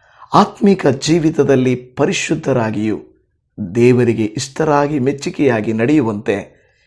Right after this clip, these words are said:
ನೀವು ನಾನು ಅನುದಿನವೂ ವಾಕ್ಯವನ್ನ ಧ್ಯಾನ ಮಾಡಿ ಪ್ರಾರ್ಥನೆ ಮಾಡಿ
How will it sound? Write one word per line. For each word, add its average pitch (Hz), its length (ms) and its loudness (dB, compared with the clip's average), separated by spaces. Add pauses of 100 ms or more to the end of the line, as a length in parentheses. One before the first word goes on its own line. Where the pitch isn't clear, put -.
(220)
ನೀವು 127 380 4
ನಾನು 147 360 2
ಅನುದಿನವೂ 175 760 0 (420)
ವಾಕ್ಯವನ್ನ 110 640 -2
ಧ್ಯಾನ 113 360 -2
ಮಾಡಿ 110 400 -2
ಪ್ರಾರ್ಥನೆ 147 640 -4
ಮಾಡಿ 110 500 -6